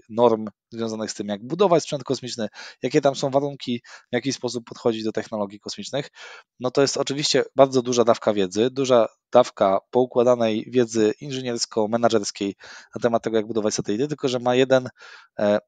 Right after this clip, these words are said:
jakby trochę, mm, nie do końca pasujący do dzisiejszego podejścia, e, jedno nie,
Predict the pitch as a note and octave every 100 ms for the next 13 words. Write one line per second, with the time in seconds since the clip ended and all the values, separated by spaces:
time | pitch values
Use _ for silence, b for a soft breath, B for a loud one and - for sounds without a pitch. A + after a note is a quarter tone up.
0 | _ A2 G#2 A2+ - B2+ - A2+ A2 A#2
1 | - G#2+ G#2 G#2+ G2 B2 A#2+ A#2+ D3 C#3+
2 | - A2+ A2 B B _ C3+ A#2+ B2 B2
3 | C3 - A#2 G#2+ A2+ - A2+ - A2+ A2+
4 | A2 G#2+ A#2 - A#2 A2 G#2+ B B _
5 | G#2 G2+ G2 G2 G2 G2 G2 F#2+ F#2+ F#2+
6 | F#2+ A#2 B2+ A#2+ A#2